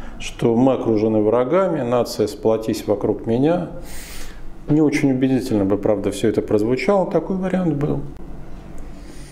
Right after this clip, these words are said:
Ну, прозвучал вариант, я бы сказал, промежуточно успокоительный, что плебисцит мы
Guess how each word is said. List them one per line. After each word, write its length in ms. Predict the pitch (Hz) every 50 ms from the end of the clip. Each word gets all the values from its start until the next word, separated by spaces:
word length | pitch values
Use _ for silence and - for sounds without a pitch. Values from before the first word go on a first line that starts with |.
| - - - - - - - - - - - - - -
Ну, 480 | 180 151 156 180 196 196 196 190 185 165 -
прозвучал 760 | - 185 180 156 170 180 196 196 180 - 233 254 247 226 185
вариант, 520 | 147 151 151 156 180 202 214 202 - -
я 60 | 160 139
бы 120 | 139 139
сказал, 220 | 139 - 151 131
промежуточно 1160 | 131 - 139 135 135 139 143 135 147 190 208 208 185 156 - - 160 147 143 139 139 139 139 139
успокоительный, 1080 | 135 127 - - - 131 - - 131 123 117 101 92 95 - - 98 92 92 90 87
что 680 | - - - - 110 104 101 101 98 98 - - 101 95 - - - -
плебисцит 720 | - 117 120 113 131 127 131 - - - 135 113 104 - -
мы 440 | 107 104 104 101 98 92 98 98